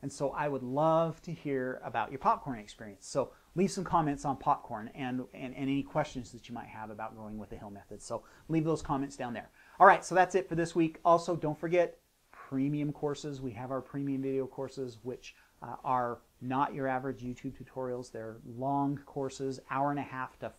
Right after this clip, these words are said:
five and a half hours long, depending on the course. Yeah, you have to pay for those, of course, but if you click right through here, uh, that will take you to, uh,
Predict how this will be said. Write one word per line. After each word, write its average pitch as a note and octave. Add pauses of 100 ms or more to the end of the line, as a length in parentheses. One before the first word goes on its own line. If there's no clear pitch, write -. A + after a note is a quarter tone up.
five C#3+
and D3
a C#3
half C#3
hours C3+
long, C3+
depending C3
on B2+
the B2
course. C3 (360)
Yeah, G#2+ (240)
you -
have B2
to -
pay G3+
for F#3+
those, C3
of C#3
course, C3+
but B2+
if C#3+
you B2+
click F3
right D3
through D#3+
here, C#3 (320)
uh, B2
that B2+
will C3
take -
you C#3+
to, B2 (400)
uh, A#2+